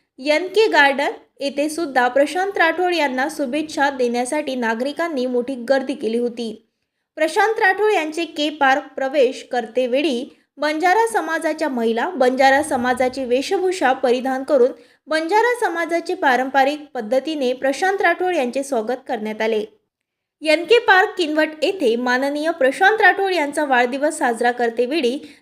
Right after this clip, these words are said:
त्यांना शुभेच्छा देणाऱ्या त्यांच्या चाहत्यांची संख्या हजारोमध्ये होती.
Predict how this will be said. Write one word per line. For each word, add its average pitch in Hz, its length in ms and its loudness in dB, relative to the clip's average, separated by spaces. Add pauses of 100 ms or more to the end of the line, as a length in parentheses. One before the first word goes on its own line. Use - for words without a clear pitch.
(100)
त्यांना 302 300 -4
शुभेच्छा 392 540 0
देणाऱ्या 294 460 0
त्यांच्या 277 460 -2
चाहत्यांची 277 720 -4
संख्या 262 400 -2 (400)
हजारोमध्ये 302 680 2
होती. 240 440 -6